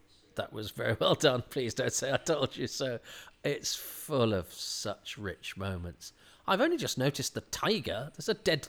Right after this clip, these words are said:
tiger <laughs> in, in the ship. So obviously they have tigers on the outskirts of Caldor City.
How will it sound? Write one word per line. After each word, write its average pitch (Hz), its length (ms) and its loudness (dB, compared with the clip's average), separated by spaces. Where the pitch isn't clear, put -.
tiger 143 560 2
<laughs> - 40 -20
in, - 220 -2
in 151 200 2
the 147 80 0
ship. - 320 -10
So 135 240 -2
obviously 220 320 -2
they 127 120 -2
have 110 220 -2
tigers 110 440 4
on 92 120 -2
the 90 100 -2
outskirts - 640 0
of 98 120 -10
Caldor 95 440 -2
City. 107 460 -6